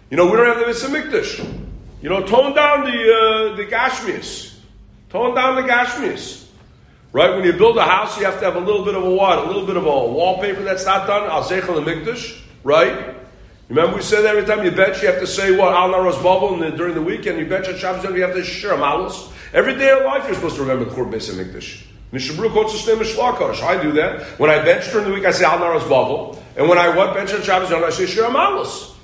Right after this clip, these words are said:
There's a general din to remember the Churban every day of your lives. Zeichel Churban. This is part of that. The Rosh Hashanah says you shouldn't have so much levity too much.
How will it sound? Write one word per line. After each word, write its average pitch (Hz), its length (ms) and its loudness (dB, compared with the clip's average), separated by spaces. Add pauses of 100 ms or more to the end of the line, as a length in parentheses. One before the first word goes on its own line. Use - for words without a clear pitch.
(360)
There's 143 160 -2
a 180 100 2
general 254 460 2
din 311 220 -4
to 247 60 -4
remember 180 520 2
the 226 80 0
Churban 254 320 0
every 202 160 -2
day 233 120 4
of 240 40 4
your 247 160 4
lives. 339 600 -2 (340)
Zeichel 202 360 2
Churban. 277 560 -4 (580)
This 185 120 -2
is 233 200 -4
part 285 220 2
of - 80 0
that. - 520 -2 (400)
The 139 80 0
Rosh 175 280 2
Hashanah 254 260 -2
says 202 180 -2
you 196 60 -2
shouldn't 269 220 -4
have 214 120 0
so 202 200 -2
much 180 220 -2
levity 151 500 0
too 170 160 -6
much. - 480 -2